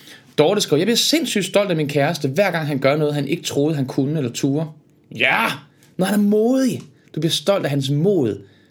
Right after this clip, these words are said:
Fedt. Ej, den elsker jeg. Åh, fedt. Mod. Nyt spørgsmål, svært at svare på. "Så langt kan jeg ikke huske tilbage," skriver Pia. "Ved ikke," skriver Lenny. Malene skriver, "Jeg er stolt af, at min mand øver sig på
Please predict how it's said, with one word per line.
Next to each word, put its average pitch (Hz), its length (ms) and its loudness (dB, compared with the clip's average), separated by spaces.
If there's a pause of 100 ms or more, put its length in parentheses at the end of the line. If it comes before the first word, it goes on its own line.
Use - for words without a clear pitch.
Fedt. - 420 -2 (140)
Ej, 147 120 0
den 135 140 0
elsker 131 300 0
jeg. - 120 -2 (440)
Åh, 135 420 -2
fedt. 127 300 0 (600)
Mod. 135 420 0 (680)
Nyt 170 160 0
spørgsmål, 143 380 0
svært 135 220 0
at 117 60 -4
svare 120 200 0
på. 120 280 -2 (560)
"Så - 140 0
langt 151 220 0
kan 143 60 0
jeg 131 40 4
ikke 135 120 0
huske 139 180 -6
tilbage," 127 320 2
skriver 127 280 0
Pia. 117 300 -2 (440)
"Ved 131 240 2
ikke," 120 160 0
skriver 117 220 0
Lenny. 110 260 0 (920)
Malene 165 320 2
skriver, 160 200 2
"Jeg 170 60 4
er 185 40 2
stolt 208 440 0
af, 180 80 4
at 160 120 0
min 139 140 2
mand 156 300 0
øver 143 220 4
sig 143 160 -2
på 127 160 -6